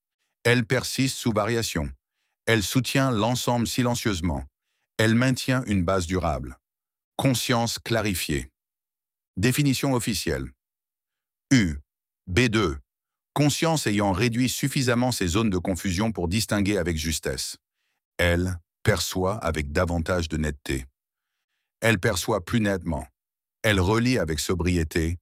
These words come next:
Elle répond avec moins de dispersion. Structure d'héritage. Définition officielle. U B deux.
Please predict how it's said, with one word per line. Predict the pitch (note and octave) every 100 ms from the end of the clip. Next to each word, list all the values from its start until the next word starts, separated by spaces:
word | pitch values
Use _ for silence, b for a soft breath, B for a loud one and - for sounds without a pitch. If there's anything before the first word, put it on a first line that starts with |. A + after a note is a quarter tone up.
| _ _ _ _ _ _
Elle | G#2+ G2
répond | F2 C3 B2 B2+ F#2+ F2+
avec | F2+ E2 D#2
moins | F2+ G#2
de | G2+
dispersion. | E2+ F#2+ - E2 - D2+ C2 _ _ _ b b b
Structure | - - F#2+ - G#2
d'héritage. | F#2 F2+ E2+ F#2 G2+ A#2 - _ _ _ _ _ _ -
Définition | D#2+ C3 B2+ C3 A#2+ - A#2+
officielle. | A2 G#2+ - G#2 D#2 B1 C2 _ _ _ _ -
U | C3 D3 C3+
B | F2 C#3
deux. | C3 G2 F2 F2